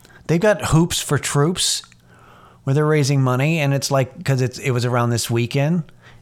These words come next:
They, you know, they, they didn't sleep on it. They saw the rhyming scheme, and they went for it. I don't know what Frito-Lay's doing.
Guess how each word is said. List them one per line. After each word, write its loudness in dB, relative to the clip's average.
They, 0
you -2
know, -2
they, 0
they 2
didn't 2
sleep 0
on 4
it. -2
They 4
saw 2
the 2
rhyming 2
scheme, 0
and 2
they 4
went 2
for -2
it. -12
I -2
don't 0
know 2
what 2
Frito-Lay's 0
doing. -2